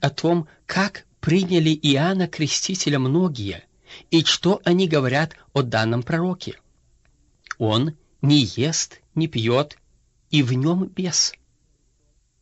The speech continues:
Пришел Сын Человеческий, ест и пьет".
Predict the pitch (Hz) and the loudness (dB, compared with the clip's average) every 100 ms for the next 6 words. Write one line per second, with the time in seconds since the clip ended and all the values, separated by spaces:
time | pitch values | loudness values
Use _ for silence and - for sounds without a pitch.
0 | _ - - - 143 135 151 147 160 - | _ -20 -20 -2 0 2 2 0 0 -4
1 | - 131 147 - 151 120 135 - - - | 0 2 2 2 2 2 0 0 -4 -4
2 | 147 151 _ - 95 101 135 - - - | -6 -8 _ -8 -4 -2 0 -2 -4 -8
3 | _ _ _ _ _ 131 - 104 113 147 | _ _ _ _ _ -4 -2 -2 -2 -2
4 | - | -6